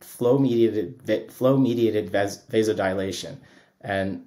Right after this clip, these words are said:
this is a measurement of endothelial function. Largely, it's nitric oxide dependent. And they found that after the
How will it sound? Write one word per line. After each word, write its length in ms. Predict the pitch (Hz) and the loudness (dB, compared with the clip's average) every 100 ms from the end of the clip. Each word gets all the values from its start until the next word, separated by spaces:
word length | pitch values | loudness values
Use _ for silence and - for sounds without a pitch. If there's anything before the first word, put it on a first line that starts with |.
| - | -4
this 240 | 123 123 | -2 0
is 140 | 131 113 | 2 2
a 60 | |
measurement 480 | 110 104 110 107 95 | 2 2 0 -2 -4
of 100 | 95 | -4
endothelial 680 | 90 95 92 117 117 110 107 | -4 -4 0 2 2 2 0
function. 640 | 113 110 - 110 107 110 | -2 -4 -2 0 0 -2
Largely, 480 | 101 101 101 107 101 | 0 0 0 -2 -4
it's 340 | 90 - - - | -4 -8 -10 -4
nitric 300 | 107 92 95 | -4 -2 -4
oxide 420 | 101 92 - 90 | -4 -4 -4 -6
dependent. 580 | - - 101 98 90 - _ _ - _ _ | -8 -10 -8 -4 -6 -8 _ _ -20 _ _
And 100 | 107 | -6
they 80 | 98 | -2
found 340 | - 107 107 | 2 2 2
that 200 | 107 - | 0 0
after 580 | 107 110 - 110 101 - 104 | 0 0 2 2 2 -4 -10
the 240 | 104 | -6